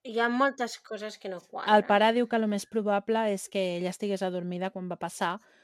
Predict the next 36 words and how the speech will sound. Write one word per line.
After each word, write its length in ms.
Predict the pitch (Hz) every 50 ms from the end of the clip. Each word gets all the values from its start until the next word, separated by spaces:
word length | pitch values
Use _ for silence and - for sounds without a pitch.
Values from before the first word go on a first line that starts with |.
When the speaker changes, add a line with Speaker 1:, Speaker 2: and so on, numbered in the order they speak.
| _ _ -
Speaker 2:
eh, 220 | - 202 185 180 170
amb 120 | 170 170
lo 100 | 165 165
qual 440 | - 170 165 165 170 175 180 180 - -
encara 300 | 202 180 - 180 175 180
seria 280 | - - 190 185 185 180
com 140 | 196 190
més 280 | 175 170 170 165 - -
pena, 420 | - - 180 170 175 175 180 202
perquè 260 | 220 - 196 180 - 170
al 80 | 160
final 560 | - 175 170 165 165 170 175 175 175 175 175
és 140 | 175 170 165 175
amb 340 | 180 175 170 170 165 - - - 180 - - _ -
malabusia, 600 | 175 160 156 156 160 165 160 160 185 185 180 170
no 100 | 170 175
es 80 | 175
diu, 180 | 170 170 175 190
de, 460 | 196 180 165 160 165 165 160 156 156 180 196 _ _ _ _
que 540 | - 180 160 151 151 151 151 151 156 156 - -
ataques 460 | - 165 - - 160 - 180 180 -
per 180 | - 190 175 175
traïció. 480 | - 165 160 156 - - 202 190 180 _ - - - - - _ _ _
Per 80 | - 208
això 100 | 190 - 247
et 40 | 214
dic 140 | 240 240 -
que 180 | 240 226 208 - - _ _ -
la 180 | 208 202 190
versió 380 | 185 180 180 175 - - 208 202
d'ell, 240 | 214 233 240 226 220
que 80 | -
és 80 | 175 -
la 80 | 196 202
que 80 | - 208
explica, 560 | 196 - - - 208 202 - - 202 208 -